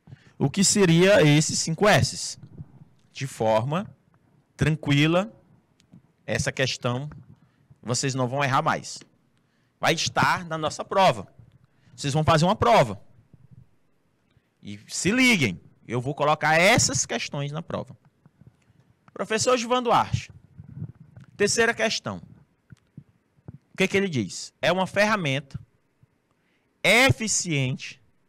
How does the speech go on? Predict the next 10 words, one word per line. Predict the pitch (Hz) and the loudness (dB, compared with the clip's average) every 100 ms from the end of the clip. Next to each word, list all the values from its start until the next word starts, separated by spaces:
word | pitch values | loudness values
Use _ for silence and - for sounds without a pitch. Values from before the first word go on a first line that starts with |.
| _ _ _ | _ _ _
na | - 160 175 | -2 0 0
criação | 180 165 151 - 135 123 135 135 _ _ _ _ _ _ _ _ _ _ - | 2 2 2 0 -2 -4 -8 -14 _ _ _ _ _ _ _ _ _ _ -14
de | 113 127 | -6 -4
uma | 175 185 | -2 -2
visão | 170 156 165 | -2 -4 -4
geral | 151 165 143 139 | -2 2 4 2
do | 139 | 0
processo. | 135 135 - 104 87 - - _ _ _ | -2 -2 -4 -6 -8 -14 -20 _ _ _
Missão, | 151 175 - 156 147 143 147 _ _ _ _ _ _ _ - | -10 -8 -4 -4 -4 -8 -12 _ _ _ _ _ _ _ -12
objetivo, | 120 131 147 160 143 143 135 131 | -8 -4 -4 -4 -4 -4 -6 -10